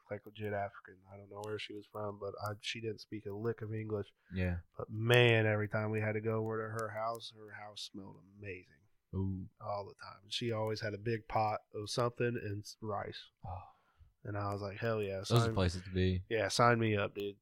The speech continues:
Speaker 2: Mm-hmm.
Speaker 1: I was like, "Come on, please, let me get some of that."
Speaker 2: Bring me in, coach.
Speaker 1: Yeah,
Speaker 2: I'm
Speaker 1: I used
Speaker 2: ready.
Speaker 1: to, used to work, uh, the guy who owns El Jalapeno. I
Speaker 2: Mm-hmm.
Speaker 1: think that's who it was.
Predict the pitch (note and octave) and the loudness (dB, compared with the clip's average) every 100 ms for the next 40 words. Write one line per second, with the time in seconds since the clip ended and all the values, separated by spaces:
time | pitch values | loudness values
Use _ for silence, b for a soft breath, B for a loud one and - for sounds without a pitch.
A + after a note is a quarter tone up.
0 | - F#2 F#2+ F2+ A2 G#2+ G#2+ G2+ - A#2+ | -2 2 2 2 2 0 0 -2 0 0
1 | G2+ G2 - B2 G#2+ G2 - _ _ _ | 0 -2 2 4 4 -2 -10 _ _ _
2 | - F2+ G#2 G2 - G2 F2+ F2 G2 G#2 | -2 0 2 -2 -2 -6 -6 2 8 10
3 | G#2 G2+ F#2 F2+ F2 F2 G2 F#2+ F2+ E2+ | 10 8 8 6 6 6 8 10 10 10
4 | A#2+ A#2+ A#2 A#2+ B2+ C3 A2+ A2+ A#2 _ | 8 8 6 0 -6 -2 0 2 -2 _
5 | - A2 G2+ G2 - - _ _ _ _ | -10 -6 -6 -10 -16 -20 _ _ _ _
6 | _ _ _ _ _ G2 F#2+ G2 G#2 A2+ | _ _ _ _ _ -2 -2 2 8 10
7 | A2 A2+ G#2+ G#2+ G#2+ G#2+ A#2 G#2 G2 A#2 | 8 4 2 2 2 2 2 2 2 0
8 | G#2+ F#2+ - _ - F2+ F2+ C3 A2 F#2+ | 0 -4 -8 _ -4 2 6 6 4 -4
9 | - G2 F2 F#2 - | -6 -10 -10 -18 -20